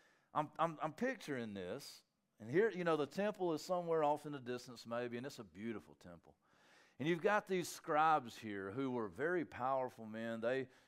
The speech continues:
you know, they were, you know, transcribers of the word. They were the ones who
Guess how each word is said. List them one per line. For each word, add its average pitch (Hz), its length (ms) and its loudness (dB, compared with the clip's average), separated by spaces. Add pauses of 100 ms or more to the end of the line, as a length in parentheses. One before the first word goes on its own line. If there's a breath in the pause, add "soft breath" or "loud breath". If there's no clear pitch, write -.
you 120 80 -8
know, 120 140 0
they 135 140 2
were, 127 260 -2 (120)
you 117 120 -10
know, 101 100 -6
transcribers 127 840 -4
of 107 120 -10
the 98 80 -10
word. 123 520 -2
They 135 120 2
were 139 200 2
the 101 100 -6
ones 113 420 -4
who 92 140 -12